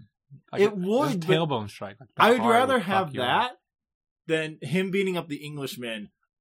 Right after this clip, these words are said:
Speaker 2: excessively. He, like, four hit combos him.
Speaker 1: It was, like, two, right? It was just a gut and then
Speaker 2: It was gut. It was, like, punch in the face, and I think he did a kick somewhere too.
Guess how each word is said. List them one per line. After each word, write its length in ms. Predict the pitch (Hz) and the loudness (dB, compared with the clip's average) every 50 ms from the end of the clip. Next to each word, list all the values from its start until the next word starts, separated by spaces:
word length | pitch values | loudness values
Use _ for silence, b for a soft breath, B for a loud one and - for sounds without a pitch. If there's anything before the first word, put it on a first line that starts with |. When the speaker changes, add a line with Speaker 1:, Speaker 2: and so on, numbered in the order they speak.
| _ _ - 143 131 - - - | _ _ -10 -10 -10 -8 -10 -10
Speaker 2:
excessively. 960 | - - - 143 180 147 143 - - - 127 113 107 98 107 104 101 101 101 107 | -8 -8 -2 0 0 0 0 -2 -4 -10 -10 -12 -14 -16 -18 -18 -18 -14 -14 -8
He, 160 | - 165 220 | -4 -2 0
like, 300 | 214 190 160 135 117 - _ - _ _ _ _ _ - _ _ _ _ _ | 2 2 2 2 -2 -6 _ -20 _ _ _ _ _ -20 _ _ _ _ _
four 220 | 170 160 170 160 | -2 0 0 0
hit 240 | - 160 151 135 - | 2 0 -2 -2 -4
combos 500 | - 143 131 131 123 113 113 110 110 - | -6 -4 -4 -4 -4 -4 -8 -10 -10 -12
him. 220 | 120 98 98 104 | -12 -12 -10 -6
Speaker 1:
It 40 | 123 | -2
was, 200 | 175 311 302 - | -2 -2 -2 -4
like, 140 | 349 294 285 _ | -8 -8 -8 _
two, 280 | - - 151 123 113 104 | -12 -6 -6 -6 -4 -4
right? 200 | 101 107 120 143 | -6 -6 -6 -6
It 60 | 160 | -6
was 120 | 160 180 175 | -6 -6 -6
just 180 | 180 170 - | -6 -8 -10
a 40 | 147 | -12
gut 340 | 123 120 139 139 151 156 - - | -8 -4 -2 0 0 -2 -2 -6
and 160 | 139 143 139 | -10 -8 -8
then 300 | 131 131 131 127 127 127 120 _ _ | -12 -14 -16 -18 -20 -20 -20 _ _
Speaker 2:
It 100 | - 165 | -6 -2
was 200 | 175 - 156 139 - _ _ _ | -2 0 -2 -2 -8 _ _ _
gut. 360 | 165 160 156 180 202 214 208 - _ _ _ _ | 0 2 4 4 2 2 0 -4 _ _ _ _
It 80 | - 165 | -6 -4
was, 240 | 165 170 151 135 143 | -4 -4 -4 -6 -4
like, 300 | 147 139 131 127 123 - _ _ _ _ _ _ _ | -4 -2 -2 -4 -6 -8 _ _ _ _ _ _ _
punch 320 | - - 180 190 185 190 | -6 -2 -2 -2 -2 -2
in 60 | 185 156 | -4 -6
the 100 | 165 160 | -6 -6
face, 360 | - - 160 156 175 175 180 | -4 -2 0 0 0 0 0
and 100 | 175 151 | -4 -8
I 20 | |
think 220 | 143 - 196 190 - | -6 -4 -6 -4 -4
he 100 | 208 175 | -6 2
did 180 | 160 185 165 | 2 2 2
a 60 | 147 | 2
kick 360 | 143 - - - 156 135 - - | -2 -6 -6 -4 -4 -4 -4 -6
somewhere 400 | - 135 117 110 110 110 104 107 | -8 -8 -8 -8 -10 -12 -12 -12
too. 480 | - - 120 113 104 98 101 117 139 | -10 -8 -8 -8 -6 -6 -6 -8 -8